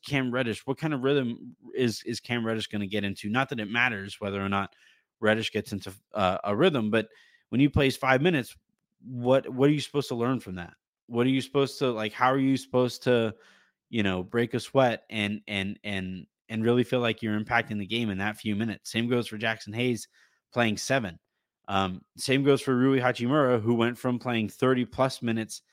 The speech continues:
in playoff games last year to now seventeen now. Um,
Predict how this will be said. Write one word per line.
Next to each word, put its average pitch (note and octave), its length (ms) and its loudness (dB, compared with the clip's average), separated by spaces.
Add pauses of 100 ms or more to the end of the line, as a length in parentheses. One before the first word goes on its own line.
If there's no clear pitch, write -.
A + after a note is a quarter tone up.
(160)
in G#2 140 -4
playoff D3+ 420 0
games G#2 280 -4
last G#2+ 300 -2
year G2+ 280 -4 (280)
to A2+ 80 -2
now G#2+ 160 -2
seventeen A#2+ 680 0
now. C3 440 2 (420)
Um, A2+ 360 -2